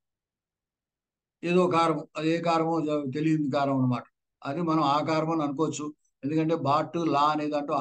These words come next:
ఆకారం ఉండకూడదు. అలాగే ఓకారం,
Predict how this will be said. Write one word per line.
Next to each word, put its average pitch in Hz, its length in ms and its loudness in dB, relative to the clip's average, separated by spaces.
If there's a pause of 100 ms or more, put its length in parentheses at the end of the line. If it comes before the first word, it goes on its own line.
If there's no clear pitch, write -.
ఆకారం 143 340 -4
ఉండకూడదు. 123 380 -6 (1000)
అలాగే 185 280 4 (1000)
ఓకారం, 160 460 2